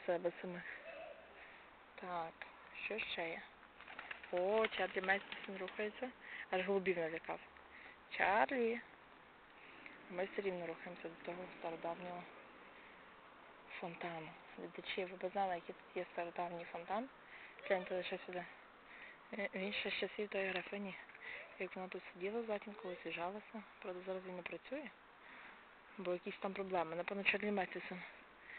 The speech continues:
який зробив проблеми цьому фонтану.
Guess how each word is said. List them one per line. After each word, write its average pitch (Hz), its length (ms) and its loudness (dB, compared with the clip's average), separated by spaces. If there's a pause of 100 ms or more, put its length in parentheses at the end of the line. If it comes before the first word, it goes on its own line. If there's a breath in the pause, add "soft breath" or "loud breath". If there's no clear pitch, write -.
(960 loud breath)
який 202 360 2
зробив 190 340 4
проблеми 185 520 4
цьому 190 320 -2
фонтану. 190 460 0